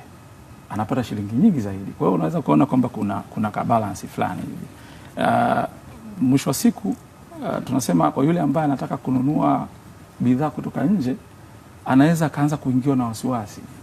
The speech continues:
"Ah, okay, naona shilingi yetu ina, eh, me-, ina, haifanyi vizuri hapa. Labda sasa badala ya kusubiri kama nataka kununua bidhaa zangu miezi mitatu ijayo,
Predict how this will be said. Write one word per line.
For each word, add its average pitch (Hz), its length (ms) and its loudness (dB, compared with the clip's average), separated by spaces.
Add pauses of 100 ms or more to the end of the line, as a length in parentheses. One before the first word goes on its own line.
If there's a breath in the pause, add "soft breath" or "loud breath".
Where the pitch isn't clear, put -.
(320)
"Ah, 135 200 0
okay, - 280 -2 (220)
naona 135 500 4 (140)
shilingi 123 420 0
yetu 139 280 4
ina, 127 420 2 (340)
eh, - 100 -6 (100)
me-, 131 200 2
ina, - 300 -2
haifanyi 127 440 0
vizuri 139 360 2
hapa. 143 320 -2 (360 loud breath)
Labda 139 220 4
sasa 139 280 0 (500)
badala 135 300 2
ya 127 80 2
kusubiri 131 680 2
kama 131 200 2
nataka 120 220 0
kununua 123 320 2
bidhaa 117 320 0
zangu 127 360 4
miezi 113 300 -2
mitatu 113 320 -4
ijayo, 117 360 0